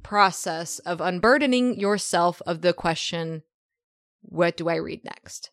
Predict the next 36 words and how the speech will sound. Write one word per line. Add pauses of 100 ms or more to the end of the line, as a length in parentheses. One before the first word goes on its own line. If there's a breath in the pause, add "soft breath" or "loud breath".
So,
if
you
want
a
little
bit
more
detail
about
how
we
go
about
doing (120)
the
library
game, (1120 soft breath)
listen
to
the
first
episode.
What
are
you
doing? (460 loud breath)
If (100)
you
got
it
down,
you're
ready
to
go,